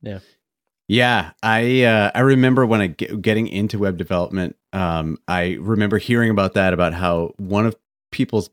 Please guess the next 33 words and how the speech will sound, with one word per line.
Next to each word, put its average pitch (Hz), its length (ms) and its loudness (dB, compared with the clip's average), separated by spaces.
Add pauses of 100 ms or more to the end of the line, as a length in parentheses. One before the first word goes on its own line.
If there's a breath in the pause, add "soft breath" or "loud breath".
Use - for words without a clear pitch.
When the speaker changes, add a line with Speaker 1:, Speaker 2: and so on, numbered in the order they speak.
(120)
Speaker 2:
biggest 107 360 0
headaches 87 500 -6
was 78 300 -6 (380)
writing 90 480 -2
JavaScript 85 500 -8
for 80 520 -8 (220)
multiple 92 320 -4
different, 90 280 -8
you 92 60 -8
know, 78 120 -8
for - 160 -12
all 90 240 -2
these 82 180 -10
different, 80 400 -10
uh, 69 340 -8 (200)
uh, 76 160 -8
browser 92 420 -4
implementations. 82 600 -12 (560)
And 92 580 -2 (600)
it 135 80 2
was 123 120 2
one 156 120 4
of 190 60 2
the 180 60 2
things 180 200 0
that 151 80 2
I 123 60 6
was 110 120 -2
like, 110 220 -2
"I'm 123 220 0
gonna 185 120 2
have 185 220 2
to 180 120 0